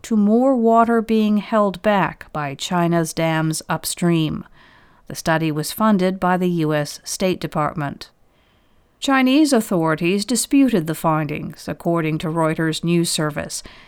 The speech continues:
They blamed low river flows on below-average rainfall in their country's section of the watershed. Less rainfall, they said, meant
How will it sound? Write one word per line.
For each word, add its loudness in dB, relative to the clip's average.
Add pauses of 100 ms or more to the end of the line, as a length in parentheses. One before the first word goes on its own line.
(240)
They 2
blamed 2
low 4
river 2
flows 0
on 2
below-average 2
rainfall 2
in -6
their -2
country's -6
section -2
of -4
the -4
watershed. -2 (800)
Less 4
rainfall, 2
they -4
said, 2 (400)
meant 2